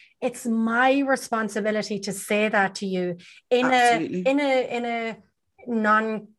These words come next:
Speaker 1: non-confrontational way, you know, and I will have to get in touch with. So when I say healthy anger, under the umbrella of anger is frustration, annoyance, irked,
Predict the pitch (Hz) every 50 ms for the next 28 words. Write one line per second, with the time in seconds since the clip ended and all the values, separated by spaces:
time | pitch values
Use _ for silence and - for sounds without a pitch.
0 | _ - - 214 208 196 202 - 202 196 196 - - 214 202 196 196 - 208 196
1 | 185 185 180 185 214 247 220 156 - - - 208 196 196 196 208 202 - - 226
2 | 233 - 226 240 254 262 262 240 240 226 226 - 226 202 220 214 208 208 196 190
3 | 196 - 302 302 - - 220 202 208 - - - _ - 247 240 240 247 285 330
4 | 320 - 311 254 233 196 190 226 220 202 - _ - 202 185 180 202 208 190 185
5 | - - - 254 269 277 285 262 220 240 220 196 208 196 190 170 185 190 202 208
6 | 202 185 - 143 190 170 160 - - 190 190 196 185 185 175 175 175 - 226 226
7 | 190 170 - - - - _ _ - - 208 190 - - - 202 190 190 180 -
8 | 208 180 170 175 - 190 185 180 175 180 180 175 175 180 165 165 - - - -
9 | - - - _ _ - 214 202 196 202 - -